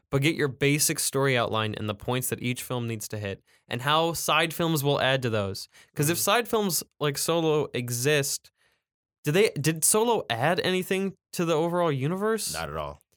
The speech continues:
Speaker 2: It, not to, like, where it's going with the sequels.
Speaker 1: Give us
Speaker 2: It's
Speaker 1: some
Speaker 2: adding,
Speaker 1: sort of background.
Speaker 2: it's calling back, it called back to, like, Clone Wars and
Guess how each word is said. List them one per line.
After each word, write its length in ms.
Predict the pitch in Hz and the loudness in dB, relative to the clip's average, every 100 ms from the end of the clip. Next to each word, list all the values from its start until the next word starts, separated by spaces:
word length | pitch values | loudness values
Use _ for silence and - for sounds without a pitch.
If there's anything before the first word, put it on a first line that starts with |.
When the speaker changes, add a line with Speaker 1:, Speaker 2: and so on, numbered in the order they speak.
| _ _ - | _ _ -10
Speaker 2:
It, 300 | 160 156 151 _ _ _ _ _ _ _ _ _ _ _ _ | -2 -2 -2 _ _ _ _ _ _ _ _ _ _ _ _
not 340 | 143 147 180 175 | 0 2 4 2
to, 160 | 185 | 0
like, 260 | 170 160 131 _ _ | 2 0 -2 _ _
where 240 | - 143 147 | -2 2 4
it's 160 | - | 2
going 360 | 120 135 135 127 | 2 4 4 4
with 100 | 123 | 0
the 60 | 117 | -2
sequels. 760 | - 127 110 107 107 - - - 139 | 0 0 -2 -14 -12 -10 -10 -12 -6
Speaker 1:
Give 180 | 139 214 | -2 2
us 120 | 254 | 2
Speaker 2:
It's 120 | 143 - | 2 4
Speaker 1:
some 140 | 156 185 | 4 6
Speaker 2:
adding, 260 | 196 202 | 4 2
Speaker 1:
sort 300 | - 175 151 | 2 2 4
of 140 | 143 139 | 2 2
background. 560 | 131 123 - 101 - - | 2 2 0 -6 -4 -2
Speaker 2:
it's 140 | - | -4
calling 400 | - 165 180 170 | 0 4 4 4
back, 260 | 151 147 143 | 2 2 0
it 200 | 147 143 | -4 -2
called 220 | 170 170 | 0 2
back 240 | 151 151 147 | 2 2 0
to, 100 | 139 | 0
like, 140 | 131 | -2
Clone 320 | - 156 151 | 0 2 2
Wars 580 | 147 147 147 147 139 - | 2 4 4 2 0 -2
and 520 | 120 123 123 120 113 | -4 -2 -2 -2 -6